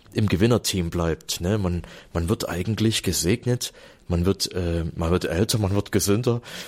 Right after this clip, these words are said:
Ähm, das kann ich nur empfehlen, äh, dass wir uns an dieser Mission beteiligen. Und das ist eben auch jetzt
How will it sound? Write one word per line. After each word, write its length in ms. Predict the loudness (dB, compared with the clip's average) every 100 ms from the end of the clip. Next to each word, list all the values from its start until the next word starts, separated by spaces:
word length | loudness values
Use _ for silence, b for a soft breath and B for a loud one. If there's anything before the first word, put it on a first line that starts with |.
| B
Ähm, 360 | 0 2 2 0
das 160 | -4 -4
kann 140 | -2
ich 120 | -2 2
nur 200 | 2 2
empfehlen, 500 | 2 2 4 2 -2 B B B
äh, 240 | -2 0
dass 240 | 0 0 0
wir 120 | 2
uns 180 | 2 2
an 100 | 0
dieser 320 | 2 4 4
Mission 440 | 4 4 4 4
beteiligen. 720 | 2 0 2 2 4 2 0 -2 -14 -20 -10
Und 140 | -6 -2
das 100 | 2
ist 120 | 2
eben 260 | 2 0 0
auch 220 | 0 0
jetzt 280 | -2 -4